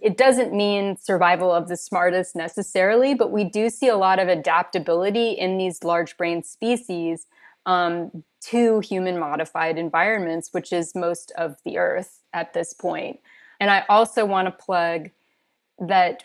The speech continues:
what we're seeing now and trying to understand in real time, we're looking back,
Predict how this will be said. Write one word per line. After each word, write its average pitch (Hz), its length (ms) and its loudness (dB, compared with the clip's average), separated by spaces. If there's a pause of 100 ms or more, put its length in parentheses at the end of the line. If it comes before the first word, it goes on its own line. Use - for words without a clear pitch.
what 202 180 2
we're 190 100 0
seeing 269 460 2
now 175 460 0
and 180 120 -4
trying 185 300 -2
to 190 100 -12
understand 180 540 -4
in 170 140 -4
real 269 200 -2
time, 165 560 -6 (420)
we're 196 140 2
looking 220 380 2
back, 180 560 0